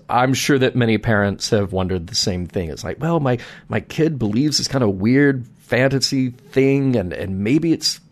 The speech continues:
time to, to sort of disabuse them of that piece of fantasy." But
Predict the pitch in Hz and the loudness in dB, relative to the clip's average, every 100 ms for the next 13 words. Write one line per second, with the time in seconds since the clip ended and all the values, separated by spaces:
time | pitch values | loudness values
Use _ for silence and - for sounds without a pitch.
0 | - - 135 147 147 143 117 90 82 - | -16 -6 0 2 2 0 0 -2 -6 -16
1 | - - _ - - 131 123 113 101 - | -20 -20 _ -6 0 2 4 4 2 -6
2 | _ _ _ - - 165 - 113 123 165 | _ _ _ -20 -4 0 0 2 2 2
3 | 151 165 156 143 131 147 147 - 156 - | 2 0 2 0 2 0 0 -4 -2 0
4 | 139 - 131 156 147 160 156 143 127 165 | 0 2 2 2 0 2 2 0 0 2
5 | 175 156 | 2 0